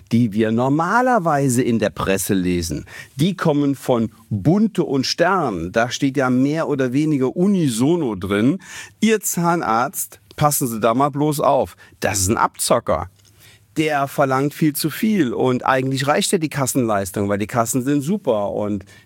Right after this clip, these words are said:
Ihr Zahnarzt verlangt aber jetzt mehr und wenn er dafür mehr verlangt und wenn der mehr als achtzig Euro für eine Prophylaxe verlangt, dann betrügt er Sie. Das ist das, was immer, immer genannt wird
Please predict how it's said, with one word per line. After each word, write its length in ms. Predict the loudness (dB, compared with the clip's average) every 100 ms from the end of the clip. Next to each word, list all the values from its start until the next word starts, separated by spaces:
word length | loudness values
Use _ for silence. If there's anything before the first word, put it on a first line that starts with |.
| -4
Ihr 120 | -2
Zahnarzt 420 | 0 0 -2 0
verlangt 300 | 0 2 2
aber 160 | 2 2
jetzt 240 | -2 0
mehr 340 | 0 0 -2 -4 -14 -6
und 180 | -2 2
wenn 160 | 2
er 60 | 2
dafür 260 | 0 0 0
mehr 220 | 0 0
verlangt 440 | 0 0 0 -2
und 180 | -2 0
wenn 120 | 0
der 120 | 2
mehr 200 | 2 0
als 140 | 0 0
achtzig 320 | -2 -2 0
Euro 240 | 2 2
für 100 | 0
eine 100 | -2
Prophylaxe 560 | 0 -2 0 0 0 -4
verlangt, 460 | -2 2 2 0 -8 -20 -20 -6
dann 340 | 0 2 2 -2 -6 -6
betrügt 640 | -2 -2 2 0 0 2
er 160 | 2
Sie. 300 | 2 -2 -4 -8 -4
Das 160 | -2 -2
ist 120 | 0
das, 200 | 0 0
was 160 | -4
immer, 360 | -2 -2 -2 -4 -12 -20 -20 -20 -14
immer 420 | -2 0 0 -2 -6 _
genannt 580 | -2 0 2 0 -2 -2
wird 560 | 0 2 0 -6 -16